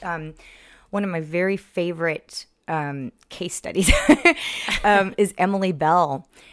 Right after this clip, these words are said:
because she was really one of the first, um, well,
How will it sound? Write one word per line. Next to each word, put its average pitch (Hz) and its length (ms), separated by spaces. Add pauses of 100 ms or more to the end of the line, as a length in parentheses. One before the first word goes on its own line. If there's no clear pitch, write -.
because 175 500 (120)
she 233 200
was 220 320 (220)
really 226 320
one 202 180
of 165 60
the 160 80
first, - 680
um, 147 440 (1160)
well, 165 400